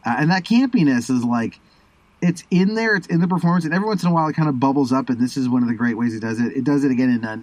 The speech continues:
he does it in No Way Home, where he says something like, Norman's on sabbatical, honey. Like, that, that delivery is, again, very, very campy, and it works, you know, in these small doses.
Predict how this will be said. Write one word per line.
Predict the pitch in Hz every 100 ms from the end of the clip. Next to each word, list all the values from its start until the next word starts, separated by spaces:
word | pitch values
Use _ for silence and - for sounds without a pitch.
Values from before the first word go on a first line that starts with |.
| -
he | 127
does | 139
it | 127
in | 113
No | 117
Way | 113
Home, | 110 110 120 127 _ - _
where | - 120
he |
says | 135
something | - 254
like, | 127
Norman's | 143 262 294 254 220
on | 175 180
sabbatical, | 165 160 123 147 139 113 98 98
honey. | - 120 117 107 101 104 110
Like, | 120 131 110
that, | 160 135 - - - - 165
that | 156 160
delivery | 165 165 170 160 160 143 143
is, | 135 123 - -
again, | 165 156 147 139
very, | 139 151 151 143 120 110 - - -
very | 127 117 160 151 131
campy, | - 131 120 120 107
and | 139
it | 160 202
works, | 285 269 - - -
you | 190
know, | 165
in | 160 175 156
these | 151 123
small | - 147 147 139
doses. | 123 127 117 120 90 78 -